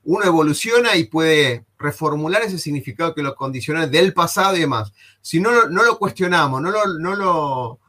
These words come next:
no lo desafiamos, es como, y esto de vivir solamente en el presente y en el aquí y ahora, como por ahí está muy masificado, no tiene un sentido vivir y ahora porque uno es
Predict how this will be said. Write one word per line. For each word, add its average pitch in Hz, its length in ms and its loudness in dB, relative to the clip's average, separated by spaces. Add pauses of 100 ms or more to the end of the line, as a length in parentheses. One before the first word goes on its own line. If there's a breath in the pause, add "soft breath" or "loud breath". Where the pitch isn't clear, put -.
(100)
no 156 120 -2
lo 196 80 0
desafiamos, 180 920 -2 (480)
es 135 140 -10
como, 131 240 -8
y 175 80 -4
esto 247 240 0
de 190 100 4
vivir 165 300 2
solamente 190 420 0
en 175 80 0
el 156 60 -2
presente 151 420 -2
y 143 80 0
en 139 60 0
el 135 100 0
aquí 180 280 -2
y 170 40 4
ahora, 143 480 2
como 113 240 -6
por 117 160 -2
ahí 139 280 0
está 123 340 -4
muy 139 340 0
masificado, 135 840 0 (280 soft breath)
no 214 160 -4
tiene 190 180 2
un 143 100 2
sentido 143 440 0
vivir 135 220 0
y 131 40 0
ahora 196 320 4
porque 147 220 -6
uno 160 260 2
es 170 380 -2